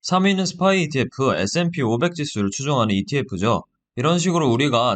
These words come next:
대부분 알고 있는 기업과 이티에프가 탑 텐을 차지하고 있는데, 그동안 눈에 안 들어오던 새로운 상품이 있습니다.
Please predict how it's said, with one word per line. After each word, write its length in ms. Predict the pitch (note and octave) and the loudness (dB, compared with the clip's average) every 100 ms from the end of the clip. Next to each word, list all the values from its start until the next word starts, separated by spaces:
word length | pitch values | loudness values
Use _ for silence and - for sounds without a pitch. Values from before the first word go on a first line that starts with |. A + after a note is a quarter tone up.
| F#2 | -4
대부분 320 | A2 C#3 B2+ | -6 -4 -2
알고 360 | F#2 G2 C3+ D#3 | 0 0 -2 -4
있는 180 | D3 | -4
기업과 560 | A2 A2+ A#2+ - C3 F#2+ | -4 -2 -4 -2 0 0
이티에프가 720 | G2 G2+ D3+ D3 G#2+ A2+ A2 | -2 -4 -6 -4 -2 0 0
탑 200 | - E3+ | -4 -6
텐을 240 | - F3 D#3 | -2 -2 -2
차지하고 440 | E3 D#3+ D#3+ B2+ | -2 0 0 0
있는데, 500 | F2+ F#2+ F2 G#2+ E2+ - | -2 -2 -2 -2 -2 -6
그동안 340 | - A#2 C#3+ A2+ | -4 -2 0 0
눈에 180 | G#2 | 0
안 240 | C3 F2+ A2+ | 2 2 0
들어오던 460 | E3 F3+ B2 C3 | 0 0 0 -2
새로운 340 | A2 D#3 E3 D3+ | -2 -4 -2 -4
상품이 400 | D3+ D#3+ E3+ A#2 | -4 -4 -2 -2
있습니다. 460 | E2+ F2 E2+ G#2 | -4 -4 0 0